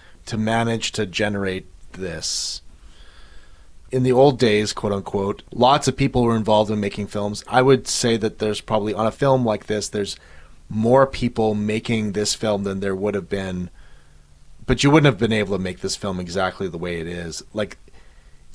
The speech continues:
there's more people working on it today than there would have been twenty years ago. Like, if you stay to the very end of the credits at the end, not because there's a post-credit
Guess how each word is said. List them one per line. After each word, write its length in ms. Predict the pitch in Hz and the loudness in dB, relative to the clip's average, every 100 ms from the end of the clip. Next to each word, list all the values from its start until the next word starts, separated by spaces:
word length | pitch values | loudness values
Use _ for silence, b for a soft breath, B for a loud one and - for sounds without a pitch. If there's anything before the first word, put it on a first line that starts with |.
| - | 2
there's 200 | 135 127 | 2 4
more 200 | 139 151 | 4 6
people 280 | 151 127 | 4 2
working 300 | 107 117 107 | 2 0 0
on 140 | 107 101 | 0 0
it 120 | 98 | -2
today 420 | - 90 110 107 | -6 -2 2 2
than 160 | 101 98 | 2 0
there 160 | 95 | -2
would 180 | 92 95 | -2 -4
have 120 | 92 | -4
been 500 | 85 95 90 85 82 - - - | -4 -6 -4 -6 -8 -12 -20 -6
twenty 240 | - 104 90 | -4 -2 -4
years 220 | 82 - | -8 -10
ago. 240 | - - - - b b b b b b - | -14 -18 -20 -20 b b b b b b -4
Like, 220 | 107 - | -4 -2
if 140 | 127 | -2
you 80 | 127 | 0
stay 460 | 120 - 147 147 139 | 0 4 6 6 6
to 320 | - - - | 2 -6 -2
the 80 | 113 | 0
very 360 | 120 120 117 | 4 6 4
end 280 | 110 110 110 | 2 0 0
of 100 | 101 | -4
the 80 | - | -8
credits 500 | - - 143 110 - | -6 2 4 4 0
at 100 | 104 | -4
the 140 | 101 | -2
end, 440 | 117 90 82 85 - b b b b b | -2 -2 -4 -10 -16 b b b b b
not 380 | 120 151 156 - | 2 4 4 0
because 340 | 120 131 117 | 0 2 2
there's 220 | 113 98 | 0 0
a 100 | 101 | -2
post-credit 1500 | 87 110 101 - - - - - - - - - 107 95 90 | 0 0 0 -2 -10 -20 -20 -20 -20 -20 -16 -2 -2 0 -6